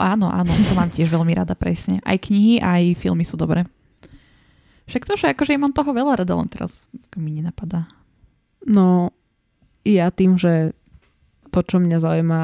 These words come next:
Speaker 2: a z-, vždycky zaujímalo, boli mytológie a náboženstva, tak ja som strašne milovala a ulietala na, o, celých sériách, e, Ricka Riordana, čiže Percy Jackson a potom boli tie, tie ďalšie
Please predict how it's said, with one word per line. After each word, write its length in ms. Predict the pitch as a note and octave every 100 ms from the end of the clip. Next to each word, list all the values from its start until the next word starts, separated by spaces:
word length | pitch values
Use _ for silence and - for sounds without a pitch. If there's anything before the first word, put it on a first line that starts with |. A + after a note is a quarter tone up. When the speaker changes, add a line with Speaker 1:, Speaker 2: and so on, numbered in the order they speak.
| -
Speaker 2:
a 320 | - - -
z-, 160 | E3+ E3+
vždycky 400 | F3 E3+ F3 -
zaujímalo, 400 | F3 F3 E3+ E3+
boli 480 | E3+ E3+ E3 E3 E3+ _ _ _ -
mytológie 960 | F#3+ F#3 F#3+ F3 E3+ F3 F3 F3+ F#3 -
a 160 | E3
náboženstva, 720 | E3 D#3+ F3 F3 F3 - F#3+
tak 160 | F3 E3+
ja 80 | E3
som 160 | E3+
strašne 320 | - E3 - F3
milovala 560 | E3 E3 D#3+ E3 D#3+
a 160 | - -
ulietala 480 | E3+ F3 F3 E3+ E3
na, 320 | E3 E3+ F3 _ _ _ _ _
o, 320 | - F#3 E3+ E3+
celých 320 | G3 F3+ -
sériách, 360 | F3+ F3 E3+ - -
e, 240 | F#3 E3+
Ricka 240 | F3 G3+
Riordana, 560 | F3+ E3+ F3 G3 G#3+ A#3 _ - _ -
čiže 240 | - E3+
Percy 320 | E3+ G#3 G3+ G#3
Jackson 560 | F#3+ F#3 - F3+ F3
a 80 | E3+
potom 320 | E3+ E3 E3+
boli 240 | E3 E3 D#3+
tie, 400 | - D#3+ D#3 E3+ _ _ _ _ _ _ - -
tie 160 | F3
ďalšie 640 | E3+ E3+ E3+ - E3+ E3